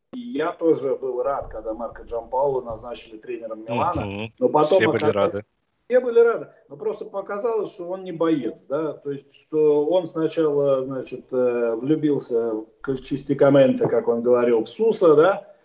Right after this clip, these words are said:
Speaker 1: э, и чё-то какие-то с ним эксперименты проводил, потом он просто поплыл, э, при первых же неудачных результатах. Ну, бывает, да, это не говорит о том, что он плохой тренер, это просто говорит о том,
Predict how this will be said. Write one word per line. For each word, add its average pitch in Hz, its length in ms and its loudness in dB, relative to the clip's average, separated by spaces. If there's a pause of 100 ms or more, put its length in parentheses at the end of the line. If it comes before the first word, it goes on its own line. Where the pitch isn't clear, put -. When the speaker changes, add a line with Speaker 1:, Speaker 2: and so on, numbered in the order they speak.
(200)
Speaker 1:
э, 131 320 2
и 139 180 0
чё-то - 240 -2
какие-то 143 400 -4
с - 120 -18
ним 135 180 0
эксперименты 139 680 2
проводил, 127 560 0
потом 143 280 2
он 131 120 0
просто - 360 2
поплыл, 165 580 4 (300)
э, 131 240 -2
при 143 140 -2
первых 139 420 0
же 127 120 -6
неудачных 139 640 -2
результатах. 139 640 -4
Ну, 175 120 -2
бывает, 185 600 4
да, 143 200 -2
это 127 100 -10
не 156 80 -10
говорит 180 220 -4
о 160 80 0
том, 147 180 -6
что 139 120 -12
он 123 80 -16
плохой 120 360 -12
тренер, 113 400 -12
это - 140 -18
просто 143 240 -10
говорит 147 240 2
о 143 80 -4
том, 165 180 -6